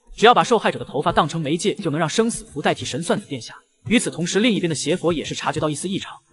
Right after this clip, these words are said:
然而断魂丝始终没有断开连接，让他下意识的以为那是一个错觉。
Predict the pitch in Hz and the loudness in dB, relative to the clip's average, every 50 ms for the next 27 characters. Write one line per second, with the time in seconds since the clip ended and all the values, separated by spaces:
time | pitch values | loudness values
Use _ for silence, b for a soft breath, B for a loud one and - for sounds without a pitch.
0 | - - _ 139 147 160 165 180 - 240 196 143 - 156 160 - - 185 - - | -20 -4 _ 6 6 8 8 6 6 4 4 4 2 -2 -4 -2 -2 -2 -2 -2
1 | - 120 110 170 175 165 190 143 117 175 151 123 - - 160 131 139 156 160 190 | -4 -4 -2 -2 0 2 2 2 4 2 2 2 0 -2 -2 -2 -2 0 0 0
2 | 180 151 175 175 - - 220 180 143 - - 131 113 101 101 131 151 135 - 135 | 0 0 -2 -2 2 2 2 2 2 -2 -6 -8 -10 -10 -8 -8 -6 -6 -6 -6
3 | 127 156 - - 147 113 - - | -6 -8 -4 -4 -4 -4 -4 -8